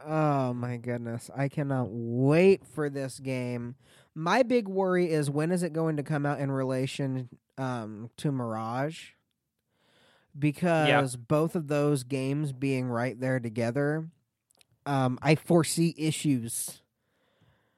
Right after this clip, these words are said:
Speaker 2: Yes. I, I foresee there being choice paralysis for a little bit for you.
Speaker 1: Yeah.
Speaker 2: My, my allegiance is very clear, and I think if Emily wa-, I think Emily,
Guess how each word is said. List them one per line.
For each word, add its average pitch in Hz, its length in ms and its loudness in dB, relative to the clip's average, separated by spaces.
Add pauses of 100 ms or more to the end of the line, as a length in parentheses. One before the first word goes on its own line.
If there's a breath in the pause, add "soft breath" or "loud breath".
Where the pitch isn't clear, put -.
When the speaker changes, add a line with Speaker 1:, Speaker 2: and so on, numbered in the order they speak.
(120)
Speaker 2:
Yes. 127 340 -4 (560)
I, 160 240 0
I 160 260 4
foresee 170 380 -2
there 202 160 2
being 160 280 -2
choice 131 280 -4
paralysis 110 600 -4
for - 140 -12
a 110 40 -8
little 101 220 -12
bit 113 200 -16
for 123 160 -16
you. 123 380 -16
Speaker 1:
Yeah. 120 380 0 (380)
Speaker 2:
My, 165 320 6
my 165 220 4
allegiance 175 400 2
is 139 120 -8
very 139 260 -2
clear, 139 380 -4
and 127 100 -2
I 127 60 0
think 135 200 -4
if 135 120 -6
Emily 131 320 -2
wa-, 123 220 -4
I 127 120 0
think 147 260 -4
Emily, 143 600 -2